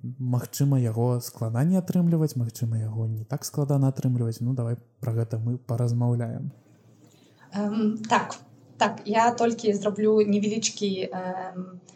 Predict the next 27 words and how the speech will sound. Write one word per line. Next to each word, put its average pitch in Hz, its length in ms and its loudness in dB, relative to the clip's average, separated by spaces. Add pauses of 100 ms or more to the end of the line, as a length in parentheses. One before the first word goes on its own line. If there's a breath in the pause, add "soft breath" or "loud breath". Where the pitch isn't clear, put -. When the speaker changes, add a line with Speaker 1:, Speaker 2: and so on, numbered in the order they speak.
(160 loud breath)
Speaker 2:
невялічкі 196 420 0
такое 202 240 2
адс-, 196 240 -4
адступленне, 302 720 -2
эм, 214 480 0
з 202 160 -4
нагоды 214 320 2
твайго 196 240 0
адказу. 262 580 2 (280 loud breath)
Так, 208 160 6
зразумела, 214 540 2
што, - 240 0 (120)
э, 190 360 0
час 220 300 2
мы 208 120 4
не 208 180 4
марнуем, 202 480 2
мы 214 260 4
спрабуем 202 800 2 (320 loud breath)
штосьці - 480 0
рабіць 208 680 0
у 185 280 -2
тых - 500 -8
умовах, 220 440 0
якіх 202 280 -2
мы 202 100 0
ёсць. 262 460 0